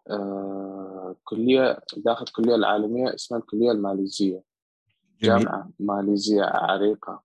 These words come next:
Speaker 1: حكومية
Speaker 2: مهم.
Speaker 1: حيل كبيرة، فتحت في داخل جامعة العلوم والتكنولوجيا. وكان الكادر مية بالمية ماليزي.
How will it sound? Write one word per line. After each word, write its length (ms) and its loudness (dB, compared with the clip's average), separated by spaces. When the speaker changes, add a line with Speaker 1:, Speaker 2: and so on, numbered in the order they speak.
Speaker 1:
حكومية 420 0
Speaker 2:
مهم. 40 -2
Speaker 1:
حيل 300 0
كبيرة، 520 2
فتحت 420 0
في 460 6
داخل 1000 2
جامعة 600 0
العلوم 280 -4
والتكنولوجيا. 800 -4
وكان 300 0
الكادر 480 2
مية 380 6
بالمية 520 0
ماليزي. 640 -2